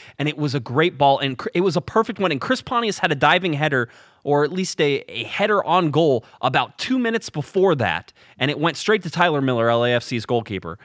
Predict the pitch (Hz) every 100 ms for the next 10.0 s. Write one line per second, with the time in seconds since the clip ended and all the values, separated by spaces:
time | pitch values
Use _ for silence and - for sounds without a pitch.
0 | - _ - 131 127 131 143 147 233 196
1 | - 220 202 - 180 185 156 127 117 196
2 | 180 151 117 123 196 160 170 139 165 139
3 | 117 110 185 196 - 139 123 - - -
4 | _ - 139 - 185 202 190 - 185 -
5 | 175 127 127 156 196 - 180 180 170 170
6 | 151 151 180 - 220 185 156 143 147 202
7 | 262 - 190 185 175 151 135 147 143 143
8 | 156 156 139 135 123 113 113 110 113 -
9 | - - - 196 196 185 185 165 147 135